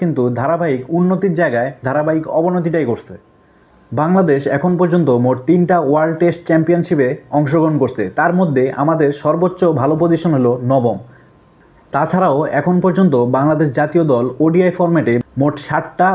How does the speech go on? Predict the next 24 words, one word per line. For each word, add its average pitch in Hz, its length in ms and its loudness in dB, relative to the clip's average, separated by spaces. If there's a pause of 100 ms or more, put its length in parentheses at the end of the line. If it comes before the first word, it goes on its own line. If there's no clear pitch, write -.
ওয়ার্ল্ড 143 220 2
কাপ 147 180 0
খেলছে। 113 260 -2 (180)
এই 175 140 2
ষাটটার 175 400 0
মধ্যে 139 220 2 (120)
দুই 143 140 4
হাজার 165 260 0
পনেরো 180 300 2
সালের 143 240 2 (120)
কোয়ার্টার 156 320 0
ফাইনাল 175 220 2 (100)
ছিল 131 120 2 (260)
আমাদের 143 260 0 (120)
বেস্ট। 120 300 -2 (1080)
অন্যদিকে 175 520 2 (140)
টি 170 160 2
টোয়েন্টিতে 185 420 2 (160)
বাংলাদেশ 143 360 2 (100)
দুই 139 140 4
হাজার 165 260 0
সাত 156 160 -2 (100)
সালের 185 300 2
পর 175 100 2